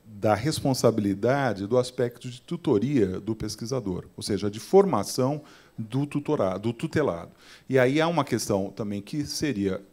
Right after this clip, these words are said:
eh, uma má conduta, eh, o momento naquele que você, que o tutor, eh, utiliza o tutelado como mão de obra barata, por exemplo, não trans-, eh, eh, não, não,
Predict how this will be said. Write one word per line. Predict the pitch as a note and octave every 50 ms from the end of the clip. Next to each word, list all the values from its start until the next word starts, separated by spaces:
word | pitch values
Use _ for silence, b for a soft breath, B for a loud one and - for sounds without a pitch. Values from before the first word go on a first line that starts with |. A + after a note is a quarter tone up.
| _
eh, | - A2+ G#2+ G#2 G#2 G#2 G2+ G2+ G2+ G2 F#2+ -
uma | A#2+ C3 B2
má | G#2+ G2+ G2+
conduta, | - E3+ D#3 B2+ A#2 D#3 F3+ E3 C#3+ - G2 F2+ F2 B B B B B B _ - -
eh, | A#2 A#2 A#2+ -
o | C#3 D3+
momento | F3 F3 D3 A#2+ B2 C3 C3+ C3 - C#3+
naquele | D3+ C#3+ C#3 - - A#2 A#2 A#2+ B2+ C3+ C3+ C3 B B B B B B _
que | - - C3
você, | A#2+ C3 A#2+ - - - - A#2 A2 A2+ A#2+ B2+ C3+ - B2+ -
que | - A#2
o | G#2+ G2+ G2 G2
tutor, | G2 - D3 C#3+ - - D3 C3+ C3+ D3 D#3 D#3+ E3 B B B B B
eh, | - A#2+ B2 -
utiliza | - D#3 F#3 - - D#3+ C3+ A#2 A#2+ A#2 A2+ A2 G2+ F#2+ G#2+
o | G2
tutelado | G2 A#2 G#2+ - C#3 C3+ C#3 D3 D3+ D#3
como | D3 - F3 E3+
mão | D#3 C3 B2+ B2
de | A2+ A#2
obra | A#2 A#2 B2 C#3
barata, | C#3 F3+ F3 D3 C#3 C3 A2 G2 - F#2+
por | - - F#2
exemplo, | F2+ E2+ F2 E2+ - - G#2+
não | A#2 A#2+
trans-, | A#2 - C#3+ C#3 C3 - - - -
eh, | A#2 G#2+ A2 G2+ G#2+ A2 - - G#2 G#2+ G#2 -
eh, | G#2+
não, | A2 B2 C3+ C3+
não, | C3+ C#3+ B2+ A#2 B2 B2+ B2 A#2+ A#2 A2